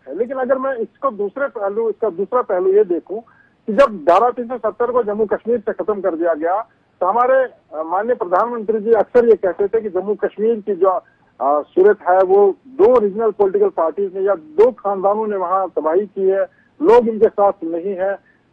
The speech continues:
उन दोनों पार्टी को सत्ता से दूर रखना ही मेरा एक लक्ष्य है। आज प्रधानमंत्री जी उन्हीं दो parties को आमंत्रण कर रहे हैं, आज प्रधानमंत्री जी उन्हीं दो parties को बुला करके बात करने के लिए, अ, दि-, दिल्ली बुला रहे हैं।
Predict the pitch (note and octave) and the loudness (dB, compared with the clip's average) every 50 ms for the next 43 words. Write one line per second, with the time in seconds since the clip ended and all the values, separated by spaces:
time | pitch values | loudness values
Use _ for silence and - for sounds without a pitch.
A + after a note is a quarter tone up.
0 | - A3 B3 C4+ - F#3 G#3+ A3 F#3+ A#3 B3 B3+ C4+ B3 G3+ A#3 G#3+ G#3 F#3 A#3+ | -18 -18 -16 -10 -4 -4 -2 2 4 4 6 4 4 4 4 4 4 4 2 -2
1 | B3 A#3+ G3+ _ - A4+ A#4 A#4 A4 - _ _ _ _ _ _ - G3+ G3 - | -4 -4 -4 _ 2 4 6 6 4 2 _ _ _ _ _ _ -6 -6 -4 -2
2 | B3+ A3+ G3 A3+ F3+ E3+ G#3 A3 G#3 G#3+ F#3 - G#3+ A3 G#3+ G#3+ G#3 G3 G3 G3+ | -2 0 0 0 0 2 0 2 2 -2 -4 -4 -4 -4 -4 -4 -4 -4 -2 -2
3 | G3+ G3+ G3+ - - E3+ F#3+ F#3+ _ - - G3 A3 A3+ _ _ _ _ _ _ | -2 -2 -2 -4 -4 -4 -4 -4 _ -8 -10 -8 -8 -10 _ _ _ _ _ _
4 | - - E3+ F#3 G#3+ A#3 A3 G3+ - G#3 G3+ G3 G3+ G#3 G#3+ G#3+ F#3+ F3 G3+ G#3 | -10 -6 -4 -4 -4 -4 -6 -8 -8 -6 -4 -4 -6 -6 -10 -14 -12 -10 -10 -8
5 | F3+ F#3 A3 A3+ - - - F3 G3 A3+ A#3 G3 F3 G3 G3+ F#3+ - - D#3+ D3+ | -6 -6 -6 -6 -6 -6 -6 -4 -4 -4 -4 0 0 0 0 0 0 0 0 0
6 | C#3 - E3+ F3 E3+ - _ - E3+ F3+ F#3 F3 - _ _ _ _ _ _ _ | 0 -2 -4 -6 -6 -6 _ -4 -2 -2 -2 -2 -6 _ _ _ _ _ _ _
7 | _ _ _ - C#3 C#3+ D3 D#3 D#3 D3+ F3+ F3 D#3 - _ - D3+ C#3+ C#3+ D3 | _ _ _ -4 -2 -2 -2 -2 -2 -4 -4 -4 -6 -6 _ 2 4 4 4 2
8 | D3+ D#3 D3 D3 D#3 E3+ F3 D#3 _ _ _ - - D#3+ D#3 F3+ F#3+ G3+ G#3+ G3 | 0 0 2 4 4 4 4 0 _ _ _ 2 2 4 4 4 2 2 2 2
9 | A3 G#3 G3 A3+ A3 G#3+ A#3 A3+ A3 A#3+ A#3 - G3+ G3 F#3 A3+ A3 G3+ A3+ G3+ | 2 2 4 2 2 2 2 4 4 4 4 4 2 2 2 0 -2 0 -2 0
10 | F3 F#3+ G3 G3+ - A3 G3+ G3+ A3+ F#3+ F3 F#3+ G3 F#3 _ _ _ - G#3 E3 | 2 2 2 2 0 0 -2 -2 -2 0 2 2 2 0 _ _ _ -6 -6 -4
11 | F3 F#3 F#4+ - - F3+ F3+ F3+ F#3 F#3 - _ _ _ _ _ _ _ - - | -4 -6 -8 -4 -2 -2 0 0 0 -2 -4 _ _ _ _ _ _ _ -10 -6
12 | C#3 D3 D3+ D3 C3 C3+ E3 D3+ C3+ - F3+ F#3+ G3 E3 D#3 D3+ C#3+ C3+ B2 C3+ | -4 -4 -4 -4 -4 -8 -6 -2 0 -2 0 0 -2 -4 -2 -4 -6 -6 -8 -12